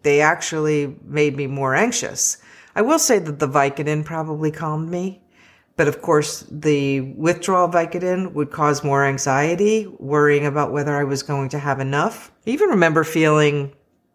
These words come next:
you know, anxious about a snowstorm that might be coming, and did I have wine in the house? Once I eliminated some of these toxic things from my body,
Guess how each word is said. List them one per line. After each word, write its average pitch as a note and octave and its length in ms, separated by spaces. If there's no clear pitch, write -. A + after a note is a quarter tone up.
you E3+ 80
know, D3 240
anxious D#3 720
about C#3 560
a D3+ 40
snowstorm D3+ 680
that C3+ 120
might C#3 220
be C#3+ 80
coming, F#3 680
and D3+ 380
did D#3+ 160
I E3+ 60
have E3+ 160
wine F#3+ 340
in D3 80
the C3 80
house? B2+ 560
Once C#4 480
I A3 200
eliminated D#3 880
some D3+ 200
of C#3+ 180
these C#3 580
toxic D3+ 840
things D3 380
from C#3+ 120
my B2+ 140
body, D#3 800